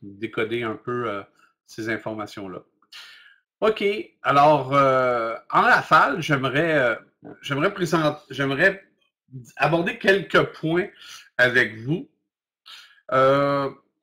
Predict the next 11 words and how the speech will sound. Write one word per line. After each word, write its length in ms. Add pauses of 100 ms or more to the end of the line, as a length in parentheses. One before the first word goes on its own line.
(480)
c'est 240
concernant, 800 (1400)
c'est, 360
euh, 180
concernant 800
le, 800
le 140
recueil 340
de 100
tâches 260
complexes 600